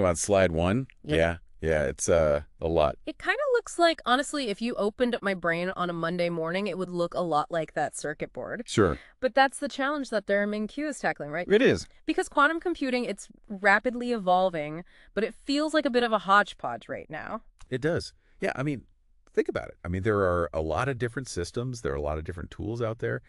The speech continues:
Speaker 1: and they don't always play nice with each other.
Speaker 2: Hmm.
Speaker 1: And that lack of standardization can be a real barrier.
Speaker 2: Okay.
Speaker 1: You know, it's a, imagine you're trying to bake a cake, right?
Speaker 2: Okay.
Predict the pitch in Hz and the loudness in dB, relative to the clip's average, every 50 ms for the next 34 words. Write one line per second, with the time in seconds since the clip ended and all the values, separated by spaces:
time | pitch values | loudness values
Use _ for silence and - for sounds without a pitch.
0 | - - - _ _ _ - - _ - _ - 98 104 107 104 120 123 147 156 | -20 -20 -20 _ _ _ -20 -20 _ -10 _ -4 -2 -2 -2 0 -2 -2 -2 -2
1 | 151 147 143 123 - - - - - 123 117 120 135 165 - - - 82 67 64 | -2 -4 -4 -6 -8 -12 -12 -8 -6 -4 -4 -4 -6 -6 -6 -8 -8 -8 -10 -10
2 | - - - 50 50 50 - - 202 196 190 190 - _ _ _ - 95 92 95 | -12 -12 -14 -14 -14 -14 -12 -10 -8 -6 -6 -8 -10 _ _ _ -8 -6 -4 -2
3 | 101 110 123 - - 104 95 87 87 95 110 113 117 104 - - 113 104 95 95 | -2 -2 -2 -4 -6 -8 -6 -4 -4 -4 -4 -6 -8 -10 -8 -6 -6 -6 -6 -6
4 | 90 87 78 87 90 92 92 - 87 80 73 71 - _ - - - 85 80 73 | -6 -6 -6 -4 -4 -4 -4 -6 -8 -8 -8 -10 -12 _ -14 -8 -6 -6 -6 -6
5 | 92 90 82 78 76 71 76 82 101 123 143 139 135 113 85 - 87 82 82 82 | -4 -4 -4 -4 -4 -4 -6 -6 -4 -4 -2 -4 -4 -6 -8 -6 -4 -4 -2 -2
6 | 80 71 64 - - - - _ 185 180 - 170 151 - _ _ - - 90 - | -4 -4 -6 -8 -12 -16 -16 _ -12 -10 -8 -8 -10 -10 _ _ -6 -6 -4 -4
7 | - - - - - - 131 156 165 175 175 151 131 104 - - 113 101 90 78 | -6 -8 -10 -12 -6 -2 0 0 0 -2 -4 -6 -6 -6 -6 -4 -2 -2 -2 -2
8 | 69 85 80 76 76 - - - 62 - - - - 52 - - - _ _ - | -2 -4 -4 -4 -6 -10 -10 -10 -12 -12 -10 -10 -10 -10 -10 -12 -16 _ _ -8
9 | 190 - 240 208 | -6 -4 -4 -4